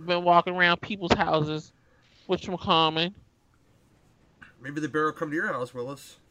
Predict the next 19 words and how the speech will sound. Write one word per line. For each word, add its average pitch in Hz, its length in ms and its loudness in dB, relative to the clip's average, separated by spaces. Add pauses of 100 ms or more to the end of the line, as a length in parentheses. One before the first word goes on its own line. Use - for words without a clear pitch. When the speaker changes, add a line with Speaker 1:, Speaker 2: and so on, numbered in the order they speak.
(1200)
Speaker 2:
Big 151 120 -6
old, 160 80 -4
Speaker 1:
No, 170 300 2
up - 180 -8 (280)
Speaker 2:
big 165 120 -6
old 170 160 0
hair-, 185 100 4
Speaker 1:
Pennsylvania. 170 760 -2
Speaker 2:
big 160 100 -4
old 165 160 -2
hairy 160 240 0
gay 156 240 -2
one 135 200 -8
coming 135 200 -10
to 127 60 -8
your 123 120 -8
house, 120 220 -10
Willis. 117 280 -10
Hang - 180 4